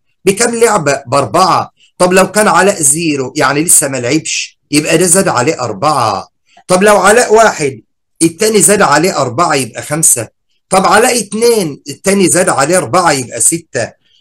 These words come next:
زود أربعة يبقى سبعة، زود أربعة يبقى تمانية. شفتوا الموضوع إزاي؟ يبقى علاء أقل بأربعة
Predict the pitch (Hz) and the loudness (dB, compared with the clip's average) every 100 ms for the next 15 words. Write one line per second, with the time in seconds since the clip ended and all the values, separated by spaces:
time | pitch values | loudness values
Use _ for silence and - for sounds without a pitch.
0 | _ - 254 240 208 202 160 202 170 143 | _ 2 2 4 4 2 2 2 2 0
1 | 139 135 127 131 170 175 147 117 104 - | -2 -8 -4 -2 0 0 0 0 -2 -10
2 | _ - - 240 240 220 190 165 226 208 | _ -4 2 2 2 2 2 2 2 2
3 | 202 156 170 - 160 156 147 147 147 143 | 0 -2 -4 -4 -6 -4 -4 -4 -4 -2
4 | 135 135 131 123 120 113 113 170 - 143 | -2 0 -2 -2 -4 -8 -6 -8 -4 -4
5 | 131 131 120 165 143 107 156 185 185 - | -2 -4 -2 -2 -2 -2 0 0 -2 -10
6 | _ _ 131 147 - 139 143 190 214 - | _ _ -4 -4 0 2 4 2 0 -4
7 | 127 - 180 156 113 113 135 139 123 | -6 -4 -2 -2 -4 -6 -6 -4 -4